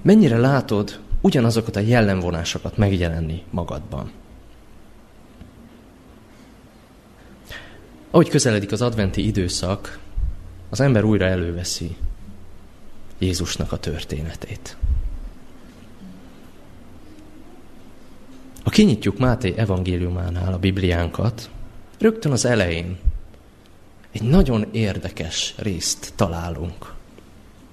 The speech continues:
Egy nemzetségkönyvet. Ugye ti is nagyon lelkesedtek a nemzetségkönyvekért. Ez a, ez a kedvenc időtöltés, hogy kinyitjuk, és a nemzetségkönyveket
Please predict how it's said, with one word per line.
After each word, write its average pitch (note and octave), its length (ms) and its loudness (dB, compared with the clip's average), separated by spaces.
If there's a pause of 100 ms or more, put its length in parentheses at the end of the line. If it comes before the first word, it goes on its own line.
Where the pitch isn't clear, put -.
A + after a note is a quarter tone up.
(1200)
Egy C#3 100 2
nemzetségkönyvet. E2+ 1200 0 (400)
Ugye A#2 160 6
ti B2+ 140 6
is G#2+ 140 2
nagyon G2+ 280 4
lelkesedtek F#2 680 0
a - 40 -4
nemzetségkönyvekért. E2+ 1300 -4 (1500)
Ez A#2 160 6
a, - 60 4
ez C3 120 4
a A#2+ 100 2
kedvenc A2+ 880 4 (680)
időtöltés, A#2+ 1120 6
hogy F2 400 -2 (220)
kinyitjuk, C#3+ 720 4
és - 180 -10
a F#2+ 40 -2
nemzetségkönyveket A2 1600 2